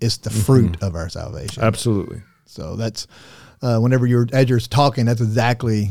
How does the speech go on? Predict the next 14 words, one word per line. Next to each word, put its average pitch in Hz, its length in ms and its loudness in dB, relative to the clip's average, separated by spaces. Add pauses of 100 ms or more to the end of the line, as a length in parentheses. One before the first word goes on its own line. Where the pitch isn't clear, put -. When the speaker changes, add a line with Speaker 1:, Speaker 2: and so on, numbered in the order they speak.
(140)
Speaker 1:
um, 107 560 -6
how 120 160 2
I 113 100 2
see 107 440 -2 (140)
it 104 140 -8
as 92 100 -6
well. 101 380 -2 (360)
He 147 180 4
wasn't 156 360 4
trying 135 220 0
to 117 60 2
explain 127 440 0
to 117 80 2
people 101 540 -2